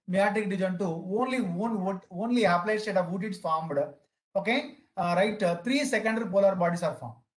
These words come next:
What ma? Three secondary polar bodies also formed. So that is what very important. From, uh, spermatid to spermatova, differentiation takes place. Uh,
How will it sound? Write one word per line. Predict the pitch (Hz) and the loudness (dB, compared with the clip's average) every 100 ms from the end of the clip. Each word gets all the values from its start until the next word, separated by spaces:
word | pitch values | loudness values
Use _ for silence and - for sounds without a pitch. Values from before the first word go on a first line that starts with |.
| - | -10
What | 165 | -4
ma? | 220 - - _ _ | -4 -4 -10 _ _
Three | 226 277 | -2 0
secondary | 262 214 220 226 180 | 0 0 0 0 2
polar | 196 190 | 2 4
bodies | 175 175 170 | 2 0 -2
also | 165 165 | -4 -8
formed. | 143 127 131 127 - | -6 -6 -8 -14 -10
So | - 214 | -4 0
that | 180 180 | 0 0
is | 175 | -2
what | 165 160 - | -2 -2 -4
very | 143 143 | -4 -4
important. | 123 113 - - _ _ _ _ - | -6 -12 -14 -20 _ _ _ _ 0
From, | 233 220 175 | 2 2 0
uh, | 175 - _ - | -4 -10 _ -4
spermatid | - 214 262 277 269 277 - | 2 4 6 2 2 -2 0
to | 254 196 220 - _ | 0 2 -2 -8 _
spermatova, | 208 214 254 240 226 220 185 | -4 2 2 4 2 4 4
differentiation | 180 220 247 240 226 | 2 0 0 0 -2
takes | 202 185 - | -4 -4 -6
place. | 185 180 156 | -6 -4 -2
Uh, | 151 | -2